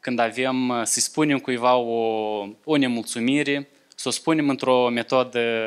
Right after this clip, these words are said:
așa cum a folosit aici Domnul Iisus Hristos. Să ne ajute Dumnezeu, um, pe toți ca să avem această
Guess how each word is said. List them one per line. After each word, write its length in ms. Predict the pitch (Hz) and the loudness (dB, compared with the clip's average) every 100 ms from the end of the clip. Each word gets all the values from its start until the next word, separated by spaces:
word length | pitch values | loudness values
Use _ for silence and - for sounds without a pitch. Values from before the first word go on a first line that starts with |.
| 107 110 _ _ _ _ | -6 -12 _ _ _ _
așa 240 | 117 - 135 | -4 0 0
cum 140 | 135 | 0
a 40 | |
folosit 420 | 123 123 120 131 123 | -2 -4 -4 -4 -2
aici 160 | 123 | -2
Domnul 300 | 117 123 117 | -2 -4 -4
Iisus 280 | 113 120 107 | -4 -6 -8
Hristos. 540 | 120 - 110 92 - - _ - - - - _ | -6 -4 -4 -4 -8 -14 _ -20 -20 -20 -20 _
Să 160 | - 127 | -4 0
ne 60 | |
ajute 260 | 131 160 156 | 0 -2 -4
Dumnezeu, 560 | 139 143 139 143 104 - _ _ _ _ _ _ - | -2 -2 0 -2 -2 -8 _ _ _ _ _ _ -6
um, 580 | 113 110 107 104 101 - _ _ | -2 0 -2 -4 -10 -16 _ _
pe 60 | - | -6
toți 240 | 135 147 - | 0 0 0
ca 100 | 135 | -4
să 120 | 135 | -2
avem 240 | 123 131 | -2 -2
această 880 | 123 - 123 - - 120 113 110 | -2 0 -2 -2 -6 -4 -2 -4